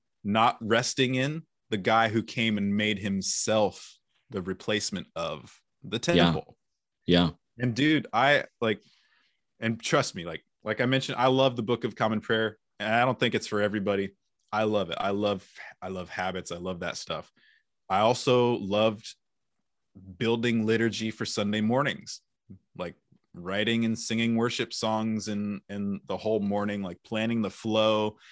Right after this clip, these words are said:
Speaker 1: and getting people in a room together to do communion and, and all of these things. Like, I love those so much. But the way it typically looks on a Sunday morning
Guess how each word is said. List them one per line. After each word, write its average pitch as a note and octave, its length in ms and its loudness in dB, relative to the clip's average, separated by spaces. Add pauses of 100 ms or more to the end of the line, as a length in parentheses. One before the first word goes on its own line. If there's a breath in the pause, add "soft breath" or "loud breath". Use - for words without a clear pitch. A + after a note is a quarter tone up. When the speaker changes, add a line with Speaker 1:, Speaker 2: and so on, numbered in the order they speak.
(240 soft breath)
Speaker 1:
and F#2 200 -6
getting - 220 -2
people A#2+ 320 0
in G#2+ 80 2
a G2+ 40 2
room A2+ 280 4
together A2+ 400 2
to G2 140 -8
do F#2+ 160 -6
communion A2 640 -2
and, F2+ 180 -6 (260 soft breath)
and G2+ 100 -2
all B2+ 220 6
of C3 80 0
these A2+ 200 0
things. G#2 200 -2
Like, F2+ 160 -8
I G2 140 -2
love G2 500 -2
those F2+ 240 -4
so G2+ 260 -4
much. F#2+ 480 -6 (400 soft breath)
But - 320 -2 (840)
the A2 100 0
way A2 320 4
it - 160 2 (100)
typically C3+ 560 2
looks A2 580 2 (540)
on F#2+ 140 0
a E2+ 40 -6
Sunday B2 520 0
morning A2 480 0